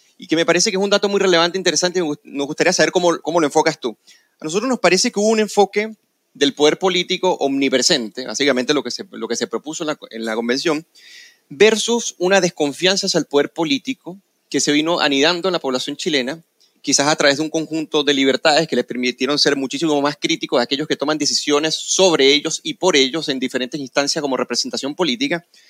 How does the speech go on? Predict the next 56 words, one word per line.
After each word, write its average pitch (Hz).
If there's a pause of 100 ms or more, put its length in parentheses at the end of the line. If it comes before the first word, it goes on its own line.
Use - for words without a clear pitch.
(280)
y 131
que 156
eso 175
en 233
cierta 240
medida 190
se 175
manifiesta, 131
porque 123 (260)
llegó 143
un 180
momento 202
que 202
se 170
comparaba 160
y 185
decía, 170
"Bueno, 151 (380)
si -
estas 233
personas 196
ni 196
siquiera 170
saben 190
administrar 160
el 160
Estado 160
ni 156
administrarse 135
a -
sí 160
mismos, 147 (280)
¿cómo 160
es 156
que 165
van 160
a 165
tomar 147
<laughs> -
decisiones 160
por 156
nosotros 151
de 151
alguna 139
manera?". 120 (500)
¿Tú 196
crees 269
que 190
ese 185
enfoque, 196 (380)
eh, 127
aquí 190
se, 139
se 135
vio 151
patente? 214